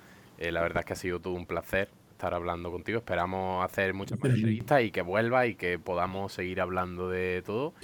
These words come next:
Speaker 1: y a ver si lo podemos hacer en persona, en el aula. <laughs> En vez
Speaker 2: Bueno,
Speaker 1: de,
Speaker 2: pues nada,
Speaker 1: de
Speaker 2: a vuestra
Speaker 1: videollamada.
Speaker 2: disposición, encantado. A ver
Speaker 1: Pues
Speaker 2: si,
Speaker 1: sí,
Speaker 2: a ver si para el
Speaker 1: Granada.
Speaker 2: final de, del concurso de software libre el año que viene, al menos, o si organizáis el salmorejo, eh, tal, cual que sea, pues vamos para allá y lo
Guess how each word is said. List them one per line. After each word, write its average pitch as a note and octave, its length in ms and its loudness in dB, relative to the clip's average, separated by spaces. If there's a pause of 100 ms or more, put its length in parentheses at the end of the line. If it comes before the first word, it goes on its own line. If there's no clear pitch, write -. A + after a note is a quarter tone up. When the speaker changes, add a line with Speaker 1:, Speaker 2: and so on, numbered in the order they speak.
(120)
Speaker 1:
y F#2 100 0
a F#2+ 60 6
ver F#2+ 140 2
si - 140 0
lo G#2 120 2
podemos F#2+ 360 2
hacer F2 420 0
en F2 120 -6
persona, A2+ 400 -2
en E2+ 80 -2
el F2+ 100 -2
aula. B2+ 260 0 (420)
<laughs> - 260 -6
En A#2+ 260 4
vez - 140 -2
Speaker 2:
Bueno, A2+ 160 2
Speaker 1:
de, - 60 -2
Speaker 2:
pues A2 80 -2
nada, B2+ 140 4
Speaker 1:
de - 20 6
Speaker 2:
a - 240 2
vuestra A#2+ 220 4
Speaker 1:
videollamada. - 20 -
Speaker 2:
disposición, B2 500 4
encantado. A2+ 340 2
A C#3+ 40 6
ver C3+ 80 6
Speaker 1:
Pues C3 100 4
Speaker 2:
si, D3+ 100 8
Speaker 1:
sí, - 60 2
Speaker 2:
a - 60 2
ver C3 100 6
si - 100 2
para D3 160 4
el B2+ 60 4
Speaker 1:
Granada. C#3+ 260 6
Speaker 2:
final - 40 4
de, C3+ 260 2 (440)
del C3 120 6
concurso C3+ 400 6
de C3+ 40 8
software C#3 320 8
libre C#3+ 200 10
el C#3 60 8
año C3+ 180 6
que C#3 80 10
viene, C#3+ 200 10
al C#3 300 4
menos, D3+ 320 8
o C#3 100 6
si C3 120 6
organizáis A#2+ 480 8
el B2+ 80 8
salmorejo, C3 640 8 (540)
eh, B2+ 200 6
tal, C#3+ 200 8
cual C3+ 140 8
que B2 100 4
sea, D3 320 6
pues B2+ 120 6 (200)
vamos B2+ 200 4
para A2+ 180 4
allá - 60 6
y A2+ 40 2
lo A#2 240 2